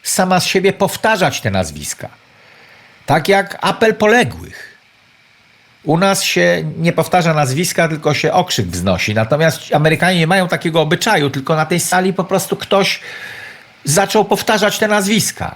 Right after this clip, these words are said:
że my też pamiętamy. No to wszyscy w t-, przy takiej scenie dostajesz gęsiej skórki i łez w oczach. Do tej pory się wzruszam. Gęsią skórkę dostałem.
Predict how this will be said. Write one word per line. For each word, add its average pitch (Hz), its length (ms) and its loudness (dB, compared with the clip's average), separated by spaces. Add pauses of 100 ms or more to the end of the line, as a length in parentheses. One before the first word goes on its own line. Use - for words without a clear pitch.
(140)
że 151 180 0
my 170 120 2
też 202 200 2
pamiętamy. 190 640 0 (920)
No 175 140 2
to 233 140 2
wszyscy 247 460 2 (420)
w - 140 -10
t-, - 160 -10 (100)
przy - 140 2
takiej 208 280 0
scenie 220 280 2
dostajesz 202 340 2
gęsiej 208 360 0
skórki 196 420 0
i 190 60 0
łez 208 520 2
w 135 140 -8
oczach. 220 580 -4 (140)
Do 123 220 0
tej 220 160 0
pory 214 300 2
się - 140 -2
wzruszam. 95 560 -4
Gęsią 143 300 -2
skórkę 151 340 0
dostałem. 147 400 0